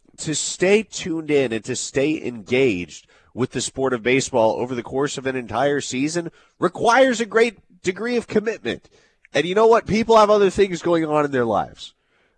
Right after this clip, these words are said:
And so I understand it. I understand that there are people, that there are fans who are just now starting to really get hyped and tuned in with O U baseball. And I feel like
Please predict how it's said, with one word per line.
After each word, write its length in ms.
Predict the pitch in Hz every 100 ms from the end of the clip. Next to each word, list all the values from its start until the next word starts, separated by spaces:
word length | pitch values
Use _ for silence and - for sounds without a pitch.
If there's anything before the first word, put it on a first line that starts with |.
| _
And 140 | - 175
so 240 | 202 180 - _ _ _ -
I 240 | 147 185
understand 840 | - 165 170 160 - - 170 170 147
it. 140 | - - -
I 200 | 127 147
understand 580 | 156 151 - 170 170 165
that 120 | 151
there 120 | 151
are 60 | 135
people, 540 | - 160 - 104 92
that 140 | - 117
there 180 | 135 127
are 60 |
fans 680 | - - 160 123 95 92 - _ _ _ _ _ _ _ -
who 120 | 131
are 80 | 131
just 340 | 117 160 160
now 380 | 151 135 113 113 _ _ _ _
starting 400 | - - 143 147
to 160 | 131 120
really 420 | 104 139 151 139
get 220 | 123 139
hyped 420 | - 127 131 131 127
and 160 | 107
tuned 280 | 135 131 123
in 300 | 131 107 98 _ _ _ -
with 180 | 131 147
O 60 |
U 140 | 160 175
baseball. 580 | 196 220 - 151 156 _ _ _ _ _ _ _ _
And 200 | 214 208 -
I 120 | 214 233
feel 220 | - 269
like 340 | 262 - -